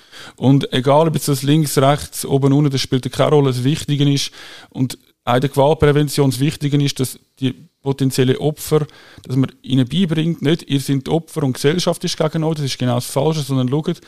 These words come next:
äh, ihr s-, habt das Recht, euch zu wehren. Ihr, ihr seid genug wert, ihr seid so viel wert,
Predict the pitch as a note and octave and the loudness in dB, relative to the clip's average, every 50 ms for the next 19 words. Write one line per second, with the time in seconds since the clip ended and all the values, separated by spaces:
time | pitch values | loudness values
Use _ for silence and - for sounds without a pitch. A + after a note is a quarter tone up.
0 | - - _ _ _ _ _ _ - A#2+ B2 B2+ B2+ C3 - _ - C3+ C#3+ D3 | -20 -20 _ _ _ _ _ _ -4 -2 0 0 0 -2 -6 _ -4 0 0 0
1 | D3 - - - - B2+ C3 C3+ B2+ B2 - - C3 B2+ B2 - - - - D#3 | 0 -2 -8 -10 -6 -4 -2 0 0 0 0 0 2 2 2 0 -2 -6 -6 -4
2 | E3 F3 - - - D#3+ E3 F3+ F#3 G#3 G#3+ - _ _ _ _ _ _ _ _ | -4 -4 -4 -4 -4 -4 -4 -2 -4 -4 -6 -6 _ _ _ _ _ _ _ _
3 | _ _ - C#3 C#3 - - C#3 B2 C#3+ C3 B2 - C3+ C3+ D#3+ F#3 E3 E3 F3 | _ _ -2 0 0 0 0 -2 0 0 0 0 2 2 2 2 2 2 2 2
4 | F3+ - - - - - A#2+ - B2 B2 - D3 C#3 D3+ C#3 B2+ C3+ C#3 D3 - | 2 0 -2 -6 -8 -6 -4 -4 -4 -2 0 0 0 0 0 0 0 0 0 -2
5 | - - | -8 -20